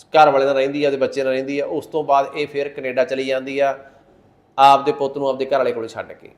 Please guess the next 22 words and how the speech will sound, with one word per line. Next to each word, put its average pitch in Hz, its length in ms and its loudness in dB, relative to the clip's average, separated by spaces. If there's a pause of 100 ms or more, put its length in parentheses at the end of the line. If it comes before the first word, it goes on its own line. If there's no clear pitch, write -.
(160)
ਚਲੋ 202 140 8
ਜੀ, 202 240 2
ਇਹ 185 340 0
ਗੁਰਲੀਨ 160 340 2
ਕੌਰ 170 220 6
ਆਪਦੇ 156 440 2
ਸੱਸ 147 240 2
ਸਹੁਰੇ 151 160 2
ਨਾਲ 156 80 -2
ਜਾ 147 160 4
ਕੇ 143 80 -4
ਕੈਨੇਡਾ 143 240 0
ਰਹਿਣ 143 180 2
ਲੱਗ 156 160 0
ਜਾਂਦੀ 139 340 -4
ਆ, 131 160 -2 (460)
ਫਿਰ 147 140 4
ਸਟੱਡੀ 135 300 0
ਸ਼ੁਰੂ 131 180 -6
ਕਰ 123 160 -4
ਲੈਂਦੀ 95 340 -12
ਆ। - 40 -20